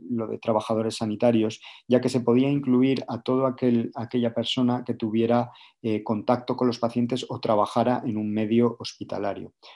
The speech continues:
Por lo tanto, por ejemplo, se podían, eh, incluir estudiantes de medicina o de enfermería que estuvieran en contacto con los, con los pacientes.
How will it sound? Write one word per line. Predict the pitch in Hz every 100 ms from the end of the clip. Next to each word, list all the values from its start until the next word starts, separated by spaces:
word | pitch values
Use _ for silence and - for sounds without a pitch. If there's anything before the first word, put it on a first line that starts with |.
| _ -
Por | 101
lo | 101
tanto, | 131 131 123 123
por | 120
ejemplo, | 113 135 131 123 127 143 - -
se | - 120
podían, | 123 107 110 113 113 120
eh, | 131 117
incluir | 127 117 117 127 123
estudiantes | 101 - 104 107 110 104
de | 110
medicina | 107 104 101 131 117 104
o | 101
de | 101
enfermería | 95 104 101 107 131 131 147 - - _
que | - 101
estuvieran | - 104 104 104 113 120 123
en | 113 104
contacto | 101 107 104 -
con | - 110
los, | 95 85 - -
con | 98
los | 87
pacientes. | - 90 - 87 - -